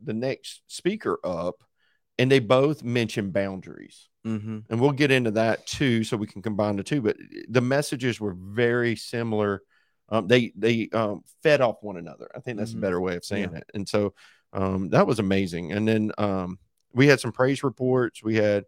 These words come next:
Speaker 1: Johannes Obo from our overseer from Kenya,
Speaker 2: Mm-hmm.
Speaker 1: um, spoke. Um, and what did you think? And then, uh, Brother Freddie Garcia, our overseer in Nicaragua, uh,
Speaker 2: Mm-hmm.
Speaker 1: spoke as well. What, what, what'd you get from those?
Speaker 2: Uh,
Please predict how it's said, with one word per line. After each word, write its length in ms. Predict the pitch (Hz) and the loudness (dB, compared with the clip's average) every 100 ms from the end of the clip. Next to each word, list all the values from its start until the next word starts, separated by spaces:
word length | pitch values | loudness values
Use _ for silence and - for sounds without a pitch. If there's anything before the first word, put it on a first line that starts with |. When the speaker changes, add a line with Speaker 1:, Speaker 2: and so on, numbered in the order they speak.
| _ _ - | _ _ 2
Speaker 1:
Johannes 460 | 110 123 127 123 - | 4 6 4 2 4
Obo 500 | 123 123 131 127 - _ | 4 6 4 2 -4 _
from 300 | 107 104 95 | -4 -4 -4
our 220 | 90 - | -4 0
overseer 460 | 107 104 110 113 104 | 0 0 -4 -6 -6
from 140 | 95 95 | -10 -14
Kenya, 540 | 107 101 107 107 104 _ - | -8 -6 -2 -2 -4 _ -14
Speaker 2:
Mm-hmm. 280 | 110 101 107 | -12 -10 -6
Speaker 1:
um, 300 | 147 101 98 | -4 -2 -4
spoke. 580 | - - 107 107 - - 95 | -2 4 6 6 2 -8 -10
Um, 300 | 78 90 104 _ _ _ _ - | -8 -8 -14 _ _ _ _ -6
and 100 | 131 | -4
what 100 | 151 | -4
did 100 | 135 | -4
you 80 | 127 | -6
think? 240 | 127 - _ 131 - | -6 -8 _ -8 2
And 120 | 143 156 | 6 6
then, 140 | 147 - - | 4 2 6
uh, 160 | 127 | 6
Brother 260 | 110 139 135 | 6 6 6
Freddie 260 | - 127 117 | 6 4 4
Garcia, 580 | 104 - 127 123 120 - - - | 2 2 2 2 2 0 -10 -4
our 140 | 95 104 | 2 4
overseer 480 | 110 107 110 104 92 | 2 0 -2 -2 -2
in 100 | 92 | -4
Nicaragua, 600 | 95 80 90 107 110 110 107 _ - | -6 -4 -2 0 -2 -4 -8 _ -8
uh, 40 | 113 | -2
Speaker 2:
Mm-hmm. 240 | 104 101 | -2 -2
Speaker 1:
spoke 300 | 107 110 95 | -4 -4 -4
as 120 | 87 | -8
well. 240 | 98 98 101 | -6 -4 -2
What, 180 | 156 143 | -2 0
what, 120 | 170 - | -2 -2
what'd 200 | 143 160 | -6 -4
you 60 | 110 | -4
get 220 | 104 - _ _ _ | -6 -6 _ _ _
from 180 | 110 98 | -12 -8
those? 360 | 90 78 82 _ _ - - _ _ - | -6 -8 -12 _ _ -20 -20 _ _ -4
Speaker 2:
Uh, 420 | 123 117 110 | 0 2 0